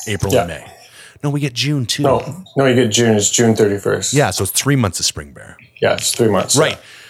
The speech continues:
Speaker 1: So spring bear is opening just around the corner. So we're like, I, I, I'm saying we're, like, coming out of off season and into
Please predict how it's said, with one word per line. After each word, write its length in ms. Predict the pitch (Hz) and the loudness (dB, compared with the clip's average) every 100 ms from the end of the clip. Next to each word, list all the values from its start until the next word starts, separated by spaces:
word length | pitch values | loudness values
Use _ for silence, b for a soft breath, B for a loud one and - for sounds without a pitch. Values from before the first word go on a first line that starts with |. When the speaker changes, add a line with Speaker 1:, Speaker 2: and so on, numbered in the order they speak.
| B | B
Speaker 1:
So 80 | 127 | 0
spring 360 | - 175 214 | 2 4 4
bear 180 | 196 180 | 6 6
is 80 | 143 | 6
opening 300 | 147 151 139 | 4 2 2
just 200 | 127 - | 0 2
around 160 | 135 120 | 0 0
the 60 | |
corner. 340 | - 110 101 92 | 0 2 4 4
So 160 | - | 2
we're 160 | 123 123 | 4 4
like, 260 | 113 104 - | 2 0 -4
I, 140 | 123 123 | -4 -2
I, 180 | 127 135 - | 0 0 0
I'm 180 | 147 | 0
saying 280 | 170 185 170 | 4 4 4
we're, 100 | 147 | 4
like, 240 | 139 123 - | 4 2 0
coming 320 | 147 127 120 - | 0 2 0 2
out 240 | 147 185 - | 2 2 2
of 400 | 131 127 117 - - | 4 4 0 -6 0
off 300 | 123 127 131 | 4 4 4
season 560 | - 110 101 92 95 101 | 0 0 -2 0 -2 -2
and 200 | 98 98 - | -6 -4 0
into 720 | 123 123 - - 104 98 | 0 0 0 -2 0 -2